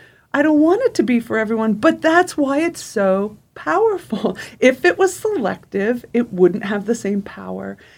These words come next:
And so being confronted by that over and over again, um, changes me. And, um, like, I was just, I, I,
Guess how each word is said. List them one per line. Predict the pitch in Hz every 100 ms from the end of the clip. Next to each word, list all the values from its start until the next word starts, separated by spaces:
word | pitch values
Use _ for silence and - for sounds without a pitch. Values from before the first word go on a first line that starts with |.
| -
And | 233 233
so | 233 247 233 226 - _
being | - 247 302
confronted | 330 403 - - 302 359 392 247 185
by | - -
that | 101 - - -
over | 233 240 302 311
and | 269
over | 285 247 180 180
again, | 175 180 180 180 - _ _ -
um, | 208 202 208 -
changes | - - 262 392 453 196 160 -
me. | 175 - 90 - -
And, | 220 220 214 214 196 -
um, | 220 220 220 214 - _
like, | 233 240
I | 254 269
was | 330 -
just, | 277 269 - _
I, | - - -
I, | 254 -